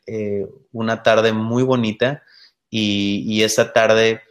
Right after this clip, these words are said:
terminó siendo la última tarde que él estuvo en este planeta, eh, viviendo. Entonces, eso me marcó para siempre, obviamente. Es-, es-,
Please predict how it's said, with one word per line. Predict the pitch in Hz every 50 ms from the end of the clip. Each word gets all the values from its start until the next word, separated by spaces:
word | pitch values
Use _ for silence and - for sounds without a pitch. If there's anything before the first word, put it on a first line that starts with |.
| _ -
terminó | 107 101 101 104 104 101
siendo | 98 - - 107 107 107 110
la | 107 104 101
última | 101 101 101 98 - 110 110 107 101 - _ _
tarde | 101 98 101 101 107 104 -
que | - 104 101
él | 101 101 104 101 - - _
estuvo | - - - _ - 107 107 107 104 107
en | 101 101 98
este | 92 - 110
planeta, | - _ 107 101 98 98 101 98 - - 113 127 - _ _ - - - - _ _ _ _
eh, | - 104 101 98
viviendo. | 98 101 101 98 104 104 101 98 95 95 107 120 127 135 _ _
Entonces, | - 107 101 - 104 104 98 - 117 113 110 104 104 - - - _
eso | 113 98 - - - 113 113 113 110 104 98 98 - _ _ _ _ _ -
me | 117 110
marcó | 107 104 98 98 - - 98 -
para | - 107 104 98
siempre, | - - 101 101 98 98 110 110 127 - _ _ _ _
obviamente. | _ 98 101 104 104 101 101 98 98 95 - 120 139 143 - _ _ _ _ _ _ _ _ _ _ _ _ _ _ _ _ _ _ _ _ _
Es-, | _ 104 101 98 95 90 - - - _ _
es-, | - - - -